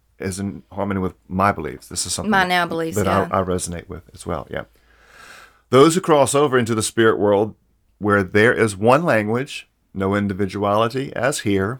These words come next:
Speaker 1: with race, color, or any such things that the humans have created. <laughs> Constructs.
Speaker 2: Mm-hmm.
Speaker 1: Uh, we are internally spirit covered by flesh and blood. Our brain is a simple machine that runs the body.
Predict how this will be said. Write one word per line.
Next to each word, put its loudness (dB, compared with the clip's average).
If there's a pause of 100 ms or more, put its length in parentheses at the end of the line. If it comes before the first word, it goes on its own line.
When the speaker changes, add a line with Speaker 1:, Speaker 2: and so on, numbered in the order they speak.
(120)
Speaker 1:
with -8
race, 0
color, 0
or -4
any -2
such -2
things -2
that -4
the -2
humans -2
have -8
created. -8 (580)
<laughs> -8
Constructs. -4 (420)
Speaker 2:
Mm-hmm. -8 (260)
Speaker 1:
Uh, 0
we 6
are 4
internally 0
spirit 2
covered -2
by 4
flesh 0
and -2
blood. -4 (160)
Our -2
brain -2
is -4
a -2
simple -6
machine -4
that -6
runs -4
the -4
body. -2